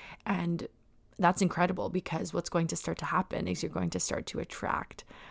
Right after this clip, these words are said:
uh, different people into your life, opportunities into your life. You're going to start to see creativity, um, really reborn, and you're going to see just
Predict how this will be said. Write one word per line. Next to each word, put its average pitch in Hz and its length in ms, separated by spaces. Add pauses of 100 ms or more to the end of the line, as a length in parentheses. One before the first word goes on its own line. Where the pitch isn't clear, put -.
(360)
uh, 160 180
different 165 340
people 175 260
into 185 240
your 180 120
life, - 240 (100)
opportunities 170 760
into 175 260
your 180 100
life. - 380
You're 170 80
going 190 240
to 185 100
start - 420
to 95 460 (880)
see - 240
creativity, 170 880 (500)
um, 165 380
really 156 500
reborn, 147 840 (100)
and 123 380
you're - 240
going 82 220
to 87 120
see 82 480 (720)
just - 440